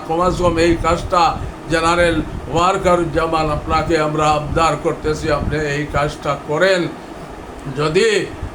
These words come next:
আপনি এই কাজ করিয়া এই দেশকে, এ, ইউনূস সাহেবকে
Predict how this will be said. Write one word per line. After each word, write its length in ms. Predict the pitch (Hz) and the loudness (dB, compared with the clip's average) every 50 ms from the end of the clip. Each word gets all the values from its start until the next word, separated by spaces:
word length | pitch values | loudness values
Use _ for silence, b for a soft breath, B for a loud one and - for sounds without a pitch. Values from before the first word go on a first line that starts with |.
| - | -2
আপনি 280 | - 170 170 175 180 180 | 0 0 2 2 2 4
এই 300 | 180 180 170 175 185 175 | 4 4 4 4 4 4
কাজ 420 | 170 - 175 185 208 220 - - - - | 4 2 2 2 2 2 0 -2 -4 -2
করিয়া 560 | 202 202 202 226 247 240 233 208 185 160 139 - - - - - | 0 2 2 4 4 4 4 4 2 0 -2 -4 -10 -12 -4 0
এই 160 | 160 175 175 | 2 2 4
দেশকে, 680 | 165 151 170 180 202 190 - - 196 190 185 175 151 135 - - - - - - - | 2 2 2 2 2 0 -2 0 2 4 4 4 2 0 -4 -10 -12 -12 -10 -4 0
এ, 320 | 165 175 170 170 160 147 | 2 2 2 2 0 0
ইউনূস 420 | 147 165 196 214 220 233 226 - - | 2 2 2 4 4 2 2 2 2
সাহেবকে 580 | 196 175 180 185 190 185 - - 190 185 180 | 2 2 4 2 2 0 -2 0 2 2 2